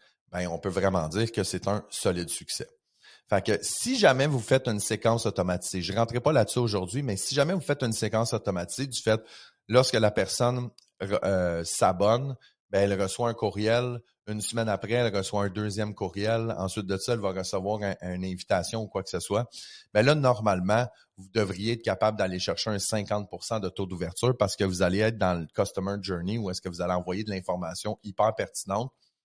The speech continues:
de quelqu'un qui s'engage de plus en plus avec votre marque. Mais ça, ce que je ferai, c'est que je ferai un autre, euh, je ferai, je ferai une autre chronique là-dessus, puis on pourra en parler. Donc, euh, si jamais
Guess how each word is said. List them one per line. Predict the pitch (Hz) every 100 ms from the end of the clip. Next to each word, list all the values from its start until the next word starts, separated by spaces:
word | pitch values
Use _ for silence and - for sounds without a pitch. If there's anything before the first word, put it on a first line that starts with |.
| _ -
de | 101
quelqu'un | 95 98 95 117
qui | 117
s'engage | - 90 85 98 107
de | 92
plus | - 98
en | 95 85
plus | - 113
avec | 87 87 87
votre | 85 -
marque. | 98 131 - - - - - -
Mais |
ça, | 95
ce | 143
que | 120
je | 95
ferai, | - 127
c'est | -
que | 95
je |
ferai | - 113 120 - _ _ _ _
un | 98 98
autre, | 120 120 -
euh, | 92 85 82 76 - _ _ _
je | -
ferai, | -
je | -
ferai | - 117
une | 104
autre | 107
chronique | - 92 92
là-dessus, | 92 82 - 113
puis | 95
on |
pourra | 85 87 107 92
en |
parler. | 85 78 73 - _ _ _ _ _ _ _ -
Donc, | - - - - _ _ _ _ _
euh, | 95 95 90 87 - _ _ _
si | - - 220
jamais | 185 135 120 131 139